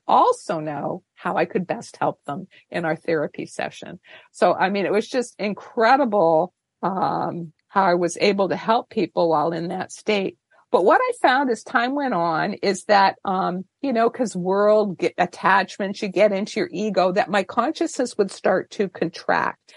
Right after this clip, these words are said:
And then what I'd have to do is I'd have to meditate. I'd have to put my consciousness, my focus here on my third eye center and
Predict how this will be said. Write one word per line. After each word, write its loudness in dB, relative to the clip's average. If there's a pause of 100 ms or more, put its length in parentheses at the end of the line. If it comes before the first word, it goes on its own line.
(140)
And 0
then 2
what 6
I'd 2
have 0
to 0
do 2
is 0
I'd 4
have 0
to 0
meditate. 2
I'd 4
have 0
to -2
put 0
my 2
consciousness, -4
my 0
focus -4
here 0
on -2
my 0
third -2
eye 2
center -4 (340)
and 0